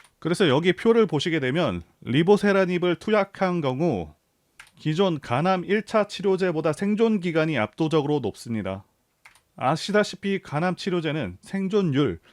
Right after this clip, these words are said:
생존 기간이 엄청나게 중요할 수밖에 없습니다. 말 그대로 환자의 생명이 달려있는 것이기 때문에 에이치엘비가 자신하듯 출시하는 순간 압도적인 시장 점유율을 달성 가능할 것이라고 보는 것이고요.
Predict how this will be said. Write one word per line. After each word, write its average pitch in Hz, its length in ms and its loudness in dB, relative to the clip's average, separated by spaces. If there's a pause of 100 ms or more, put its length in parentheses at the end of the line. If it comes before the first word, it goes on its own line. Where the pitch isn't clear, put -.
생존 202 400 0
기간이 151 580 -2 (240)
엄청나게 185 920 0
중요할 170 340 -2
수밖에 139 300 -4
없습니다. 104 500 -8 (220)
말 123 280 -2
그대로 185 480 2
환자의 196 420 2
생명이 185 420 -4
달려있는 175 500 0
것이기 127 300 -4
때문에 127 420 -4 (260)
에이치엘비가 175 920 2
자신하듯 135 640 -4 (300)
출시하는 202 480 0
순간 160 360 0 (180)
압도적인 196 720 4
시장 196 340 2
점유율을 160 640 2
달성 143 360 -2
가능할 147 360 -2
것이라고 135 360 -2
보는 143 220 -2
것이고요. 104 460 -2